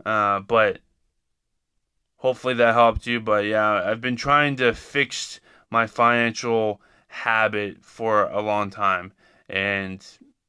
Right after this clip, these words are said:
getting down and dirty with my debt has really fixed my financial habits.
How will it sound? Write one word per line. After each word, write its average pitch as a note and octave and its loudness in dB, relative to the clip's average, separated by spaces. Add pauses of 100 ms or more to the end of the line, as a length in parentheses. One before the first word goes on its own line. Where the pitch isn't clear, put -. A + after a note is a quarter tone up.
(220)
getting A#2+ -2
down A#2 2
and A2 -4
dirty A2+ 2
with G#2+ -4 (520)
my A2+ 2 (580)
debt A#2+ -2 (540)
has A2+ -6
really A#2+ 2
fixed - -6
my G#2 0
financial G2+ -4
habits. F#2+ -2